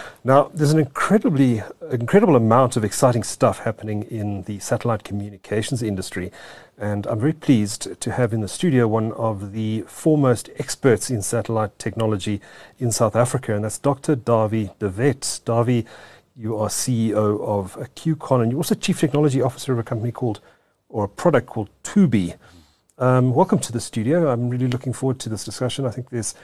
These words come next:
there is so much going on in satellite right now, and, uh, I think, uh,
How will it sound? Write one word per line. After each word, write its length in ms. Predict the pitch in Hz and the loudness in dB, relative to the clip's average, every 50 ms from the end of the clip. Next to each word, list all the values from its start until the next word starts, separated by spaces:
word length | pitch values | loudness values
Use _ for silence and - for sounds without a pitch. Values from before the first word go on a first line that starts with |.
| - _ - | -20 _ -10
there 100 | 302 - - | -2 4 6
is 180 | 240 170 127 | 8 8 8
so 140 | - 170 143 | 6 4 4
much 220 | 131 127 - - | 4 2 0 2
going 200 | - 131 123 120 | 4 4 4 6
on 140 | 120 120 117 | 4 4 4
in 60 | 110 | 2
satellite 440 | 101 - 123 117 - 127 117 110 - | 2 0 0 0 2 2 0 0 0
right 160 | 117 110 98 | -2 -4 -2
now, 180 | - 113 117 123 | -2 0 0 0
and, 180 | 117 110 101 113 | 0 -2 -2 -2
uh, 100 | 110 101 - - - - - _ | -2 -4 -6 -12 -20 -20 -20 _
I 220 | - - - - - | -12 -10 -10 -8 -8
think, 380 | - - 127 117 - - - | -6 -6 -6 -6 -6 -4 0
uh, 260 | 120 113 110 110 107 | 0 2 2 0 -2